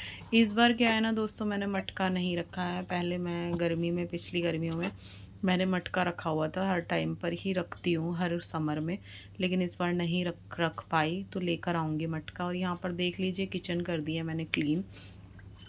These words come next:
और अब जो है ना एक बार झाड़ू मैंने सुबह लगाई थी और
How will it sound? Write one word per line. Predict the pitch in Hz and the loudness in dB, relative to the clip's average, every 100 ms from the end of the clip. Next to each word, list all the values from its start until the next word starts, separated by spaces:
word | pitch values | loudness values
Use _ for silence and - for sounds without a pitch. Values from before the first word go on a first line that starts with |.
| - - - - - - | -16 -16 -14 -14 -10 0
और | 226 208 208 - | 6 6 6 4
अब | 214 202 | 4 4
जो | 196 233 220 | 4 2 4
है | 202 185 | 4 2
ना | 196 208 - - - - | 0 -2 -10 -16 -2 10
एक | 208 208 196 | 10 10 4
बार | 214 220 | 4 6
झाड़ू | 208 196 190 | 4 4 4
मैंने | 196 196 | 4 2
सुबह | 208 220 196 | 2 2 4
लगाई | 202 190 175 165 | 4 4 4 4
थी | 165 202 214 - - | 2 0 0 -2 0
और | 185 180 | 2 2